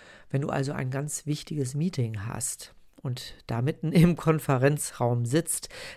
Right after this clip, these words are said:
kannst du zum Beispiel ganz bewusst mal deine Hände zu Fäusten anspannen und dann wieder loslassen. Das sieht keiner und es wird dir aber helfen, auch im kleineren Umfang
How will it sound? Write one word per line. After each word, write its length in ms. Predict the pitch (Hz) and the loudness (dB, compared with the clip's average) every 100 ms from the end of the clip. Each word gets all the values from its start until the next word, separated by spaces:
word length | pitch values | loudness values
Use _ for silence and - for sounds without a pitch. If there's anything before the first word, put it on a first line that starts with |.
| - | -10
kannst 320 | - 165 - | -4 -4 -4
du 40 | |
zum 280 | 147 - 147 | -6 -4 -2
Beispiel 500 | 139 156 170 - 143 | 0 0 -2 -2 2
ganz 220 | 139 175 | 2 0
bewusst 400 | - 170 202 - | -6 -4 -2 -2
mal 160 | 160 143 | 0 2
deine 260 | 139 135 135 | 2 2 2
Hände 400 | 139 196 151 123 | 2 4 4 2
zu 180 | - | 0
Fäusten 720 | 131 - 165 202 202 - 175 | -4 -4 -2 0 0 -2 -4
anspannen 760 | 175 180 190 - - 175 185 185 - _ - - _ _ - - | -2 -2 -2 0 2 4 2 0 -6 _ -20 -20 _ _ -20 -10
und 120 | 135 | -2
dann 160 | 131 127 | 0 2
wieder 240 | 120 123 | 2 2
loslassen. 920 | 131 120 110 - - 127 - - 143 - - - - | 0 -2 -6 -8 -10 -12 -12 -12 -14 -20 -20 -20 -8
Das 140 | 143 | -2
sieht 180 | 208 202 | -2 -2
keiner 420 | - 107 131 202 - _ _ - - _ | -4 -2 -2 -4 -10 _ _ -20 -20 _
und 100 | 135 | 0
es 140 | 127 123 | 2 2
wird 160 | 160 | 0
dir 80 | 156 | -2
aber 120 | 135 | 0
helfen, 600 | 113 117 147 147 165 160 - - - - _ | 0 2 0 0 -2 -2 -4 -16 -20 -20 _
auch 260 | 139 143 139 | 0 0 0
im 160 | 143 127 | -4 -4
kleineren 600 | - 135 151 147 135 - | -4 0 2 2 -2 -2
Umfang 680 | 139 143 - 131 131 135 | -4 -4 -2 0 0 -2